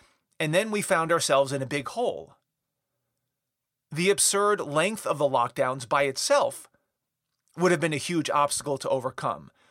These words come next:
The learning loss, the lowered expectations, the grade inflation, the lack of establishing an academic identity and confidence.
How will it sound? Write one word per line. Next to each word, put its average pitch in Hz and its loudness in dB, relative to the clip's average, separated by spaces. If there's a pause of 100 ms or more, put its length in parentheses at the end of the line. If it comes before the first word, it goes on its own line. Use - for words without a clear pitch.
The 151 -2
learning 170 0
loss, 127 -2 (340)
the 160 -4
lowered 165 2
expectations, 160 -4 (160)
the 143 -6
grade 160 0
inflation, 117 -6 (680)
the 143 4
lack 151 0
of 165 -2
establishing 156 0
an 151 -4
academic 147 -2
identity 143 -2
and 123 -10
confidence. - -6